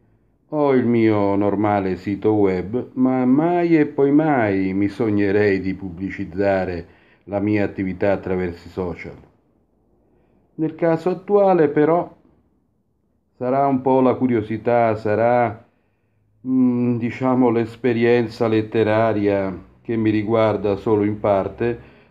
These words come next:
ho sentito il bisogno di esternare questo desiderio di mostrarvi il mio pamphlet,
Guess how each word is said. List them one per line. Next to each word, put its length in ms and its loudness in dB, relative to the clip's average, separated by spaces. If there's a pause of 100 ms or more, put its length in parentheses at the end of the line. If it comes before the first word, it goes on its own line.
ho 140 -4
sentito 680 0
il 140 2
bisogno 760 2
di 120 -2
esternare 1040 0 (320)
questo 360 -2
desiderio 840 2
di 120 -2
mostrarvi 960 0 (140)
il 160 -4
mio 200 0
pamphlet, 720 -4